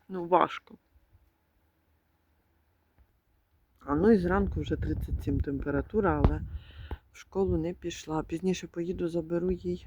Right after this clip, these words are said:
уроки. Дівчата і хлопці, хвалюся капустою. Відразу не хвалилась, бо думала, пересолила. Навіть там в борщ в-, вкинула жменьку.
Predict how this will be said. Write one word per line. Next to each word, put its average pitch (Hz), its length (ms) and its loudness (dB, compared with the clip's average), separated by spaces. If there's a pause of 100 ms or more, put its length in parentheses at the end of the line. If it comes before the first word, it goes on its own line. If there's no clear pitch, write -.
(160)
уроки. 190 680 0 (1300)
Дівчата 170 480 10
і 160 60 0
хлопці, 254 520 8
хвалюся 202 500 4
капустою. 160 640 -6
Відразу 202 380 12
не 185 120 0
хвалилась, 175 500 0
бо 170 120 -10
думала, 160 360 -6
пересолила. 247 920 4 (720)
Навіть 185 380 8
там 156 480 -2
в 147 60 -14
борщ 302 720 4
в-, 285 220 2
вкинула 254 880 8
жменьку. 190 720 4